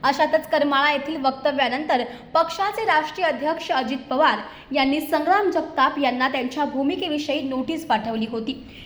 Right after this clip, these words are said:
ही नोटीस आता संग्राम जगताप यांना पक्षाकडून दिली असली तरी देखील, आज पुन्हा अहिल्यानगर जिल्ह्यातील संगमनेरमध्ये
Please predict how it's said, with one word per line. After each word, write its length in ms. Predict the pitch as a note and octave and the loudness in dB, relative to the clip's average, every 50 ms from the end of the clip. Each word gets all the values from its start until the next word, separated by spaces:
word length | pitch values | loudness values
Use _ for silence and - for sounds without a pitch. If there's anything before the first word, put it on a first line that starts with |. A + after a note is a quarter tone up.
| - - | -2 4
ही 80 | D#4 | 6
नोटीस 420 | C#4+ C#4+ D4 D4 C4+ - G#4 G#4+ - | 6 6 6 4 4 2 2 2 2
आता 280 | - C#4 C#4+ C#4 C#4 D4 | 0 0 0 2 0 0
संग्राम 420 | C#4+ D4 D4 C4 B3+ C4 C4 C4 C4 | 0 -2 -2 0 2 2 2 2 0
जगताप 440 | B3+ B3+ B3+ - - E4 E4+ E4+ D#4+ | -4 -6 -4 2 4 4 4 4 0
यांना 240 | C#4 B3 B3 A#3+ A#3+ | -4 -2 -2 -2 -4
पक्षाकडून 680 | A#3+ - - - - - E4 E4 E4 D4+ C#4+ D#4+ D4 - | -2 -2 -4 -4 -2 -2 0 0 0 0 0 0 0 0
दिली 220 | B3+ A#3+ A#3 C#4 | 0 0 2 2
असली 340 | D#4 F4 E4+ - C4+ A#3+ A#3+ A#3+ - - - - - - - | 2 2 2 -2 -2 -2 -2 -4 -6 -12 -16 -16 -6 0 2
तरी 160 | F4+ G4+ G#4+ | 4 4 4
देखील, 320 | G4 G4+ G4+ - G4 G4+ | 2 2 2 2 2 2
आज 320 | F#4 - C4+ C4+ D4+ D4 - | 2 2 2 2 2 0 -4
पुन्हा 360 | - - C#4+ B3 A#3+ C#4 F4 F4 C#4+ | -6 -6 -6 -4 -2 -2 -2 -2 -2
अहिल्यानगर 600 | C#4 C4 E4 F#4+ G4 G4 F#4+ E4+ E4+ C4+ C4+ C4+ | 0 0 2 2 2 2 2 0 0 0 0 -2
जिल्ह्यातील 600 | A3 A#3 C4 B3 A#3 A#3 D4 E4+ - C#4 A#3 A#3+ A#3 - - - - - - | -2 -4 -6 -6 -4 -2 -2 -2 -2 -2 -2 -2 -4 -6 -14 -18 -18 -6 0
संगमनेरमध्ये 800 | - F4 E4 E4 E4+ G4+ G#4 G#4+ A#4 A4+ G#4+ F#4+ F4 C4 A#3 A#3+ | 2 2 4 4 4 2 2 2 2 0 0 0 0 0 0 0